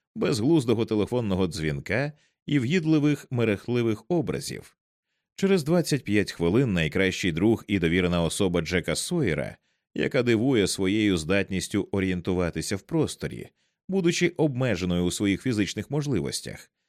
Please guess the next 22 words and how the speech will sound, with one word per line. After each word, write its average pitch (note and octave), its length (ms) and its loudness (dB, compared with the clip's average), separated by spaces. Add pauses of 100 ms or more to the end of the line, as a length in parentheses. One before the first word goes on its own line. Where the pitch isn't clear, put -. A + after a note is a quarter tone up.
(180)
з'явиться E3+ 520 2
біля B2 260 2
вхідних G2+ 460 0
дверей D#2 340 2
будівлі G2+ 560 2
Кей G2 340 0
Ді F2+ 240 2
Ес F2 260 0
Ю G2 280 0
Ей G2 280 -2 (160)
Ем, F2 400 -4 (460)
золотою C#3+ 640 2
запальничкою G2+ 1040 0
підпалить D#2+ 540 -2
сигарету A2 800 -4 (280)
і A3 100 2
піде D#3+ 300 2
вниз B2 340 0
доріжкою C3 640 -2
до A2 260 0
Пенінсула B2+ 760 -4
Драйв. E2 520 -4